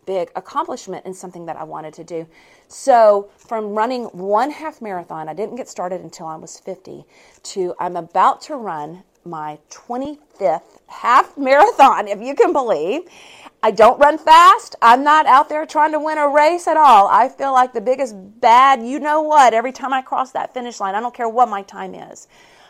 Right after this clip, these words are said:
But I'm about to run my twenty-fifth half marathon here in February. I'm running the Seaside Half Marathon. So it started with one, and now look what happened.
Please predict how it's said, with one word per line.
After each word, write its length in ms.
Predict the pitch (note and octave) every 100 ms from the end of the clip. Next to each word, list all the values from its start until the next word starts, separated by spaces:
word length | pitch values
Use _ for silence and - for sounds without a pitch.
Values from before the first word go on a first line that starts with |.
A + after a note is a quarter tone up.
| _ -
But 300 | C4 A3+ A3
I'm 80 | A#3+
about 280 | A#3 A#3+
to 80 | -
run 220 | B3 A3
my 160 | G#3+ F#3
twenty-fifth 920 | F#3 A#3 A#3 C#4+ C#4 _ G3+ F3 F3 _
half 480 | - - A#3+ A#3+ C4 _ A#3
marathon 760 | A3 G#3 G#3 - D#3+ D#3+ E3 F#3 _ _ _ _ _ _
here 420 | - A3 F3 E3+ _ _ - _ -
in 200 | G3+ F#3+
February. 760 | - G#3+ A3 F#3+ E3+ D#3+ E3 E3+
I'm 120 | E3+
running 360 | F3 F3 E3+ E3
the 80 | D#3+
Seaside 480 | G3 G3+ G3 F3+
Half 200 | G3 F#3
Marathon. 520 | G#3 C4 B3 E3+ E3 - _ _ _ _
So 460 | - B3 A#3 - -
it 140 | C#4+
started 560 | - - C#4+ E4+ D4+ B3+
with 160 | G#3
one, 500 | E3+ A3 C3+ A#3 C#4+ _ _ _ _ -
and 180 | A#3 A#3
now 240 | A#3 A#3+
look 240 | G#3+ F#3
what 120 | F3+ E3
happened. 500 | E3 D3 - -